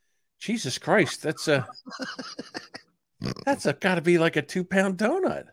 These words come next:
Speaker 1: Look at the size of that.
Speaker 2: It has room for, like, birthday candles. I mean, that's
Speaker 1: It,
Speaker 2: huge.
Speaker 1: <laughs> it does. It's huge. Yeah, I'm not a big fan. I, I,
Speaker 2: You could
Speaker 1: I wasn't a big fan of donuts normally.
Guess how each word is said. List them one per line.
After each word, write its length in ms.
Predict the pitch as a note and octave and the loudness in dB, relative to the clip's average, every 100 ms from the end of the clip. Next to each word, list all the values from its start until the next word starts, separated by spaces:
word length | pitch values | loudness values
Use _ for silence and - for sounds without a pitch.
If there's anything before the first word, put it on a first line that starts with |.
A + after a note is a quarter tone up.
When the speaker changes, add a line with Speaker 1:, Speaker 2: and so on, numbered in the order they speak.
| _ | _
Speaker 1:
Look 80 | F4 | -2
at 60 | G4+ | 0
the 80 | |
size 420 | - F4+ G4+ A4 F#4 | 0 -2 2 2 2
of 80 | |
that. 300 | - E3+ - - _ _ _ _ - | 0 0 -2 -10 _ _ _ _ 6
Speaker 2:
It 120 | C3 | 8
has 240 | D3+ G#3 F3+ | 10 8 8
room 360 | D3 E3+ E3+ | 10 10 10
for, 180 | C#3+ C3 | 8 8
like, 220 | B2 G#2 | 8 8
birthday 360 | F#2 A2 - D#2 | 6 4 4 2
candles. 540 | - C2+ A1 - - - _ | 2 -2 -4 -10 -14 -18 _
I 80 | F2 | -2
mean, 80 | F#2 | 4
that's 200 | A2+ D3 | 4 6
Speaker 1:
It, 120 | G#4 | 4
Speaker 2:
huge. 240 | - F#3 G#4+ | 6 6 8
Speaker 1:
<laughs> 0 | |
it 220 | - - | 6 6
does. 460 | - D4 - F#4 C3+ | 8 8 8 6 4
It's 240 | - F#3 | 2 2
huge. 880 | - D4 F4+ G#4 F#4+ D3+ G2+ - - _ _ _ _ _ _ _ _ - | 2 6 8 10 8 6 0 -12 -16 _ _ _ _ _ _ _ _ 0
Yeah, 180 | C3 - | 0 2
I'm 160 | - A3 | 2 2
not 160 | D4 | 2
a 40 | B3+ | 2
big 220 | - G#3 | 0 -2
fan. 200 | - F#3 | 0 -4
I, 160 | D#3 F#3 - | -2 -8 -4
I, 80 | F3 | 2
Speaker 2:
You 60 | A3+ | 4
could 180 | G#3 B3 | 6 4
Speaker 1:
I 40 | |
wasn't 320 | B3+ D4+ C4+ | 4 2 2
a 40 | B3 | 0
big 180 | A#3 G3 | 0 0
fan 240 | A3 G#3+ | 0 0
of 120 | G3 | 2
donuts 360 | G3+ G3 F3+ - | 2 2 0 0
normally. 640 | F#3 A3 A3+ A2+ - - | 0 2 0 -4 -10 -20